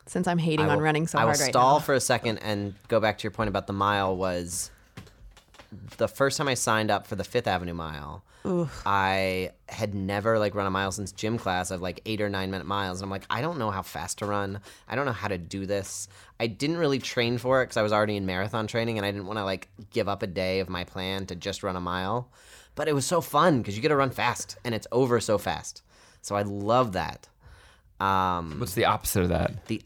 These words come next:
Speaker 2: opposite of that. Uh, boy, dead air. Uh, Kelly, do you have a least favorite race?
Speaker 3: Mine's the, uh, the, I did the Empire State Building
Speaker 2: Oh.
Speaker 3: run up, which was,
Speaker 2: I
Speaker 3: like, epic and, like,
Speaker 1: Firm
Speaker 3: cool,
Speaker 1: pass.
Speaker 3: but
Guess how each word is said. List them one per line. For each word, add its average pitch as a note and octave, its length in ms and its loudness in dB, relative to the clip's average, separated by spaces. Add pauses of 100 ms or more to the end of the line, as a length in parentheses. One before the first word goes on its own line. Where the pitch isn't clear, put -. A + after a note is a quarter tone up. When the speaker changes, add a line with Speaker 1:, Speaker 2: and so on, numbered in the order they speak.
Speaker 2:
opposite C3+ 540 0
of D#2+ 140 -8
that. D#2+ 560 -10 (1000)
Uh, F2+ 880 -4 (200)
boy, D#2 300 -14
dead F#2 220 -8
air. E2+ 720 -8 (160)
Uh, E2 240 -12
Kelly, B2 260 4
do A2+ 100 -2
you A#2 100 2
have A2 180 2
a - 20 2
least A#2 220 0
favorite A2+ 240 -2
race? A#2+ 280 -6
Speaker 3:
Mine's A#2 380 6
the, G#2 220 6
uh, G2 200 8
the, G2 240 6
I G#2 40 8
did A2 160 4
the A2 100 8
Empire G#2+ 280 8
State A2+ 260 4
Building A2 520 4
Speaker 2:
Oh. D#3+ 140 8
Speaker 3:
run A#2+ 140 8
up, - 760 0
which A#2+ 140 2
was, C#3 100 6
Speaker 2:
I E3+ 40 8
Speaker 3:
like, A#2+ 380 6
epic C3+ 380 4
and, A#2 120 4
like, G#2 220 6
Speaker 1:
Firm A3 300 6
Speaker 3:
cool, B2 100 6
Speaker 1:
pass. - 640 2
Speaker 3:
but A2+ 360 8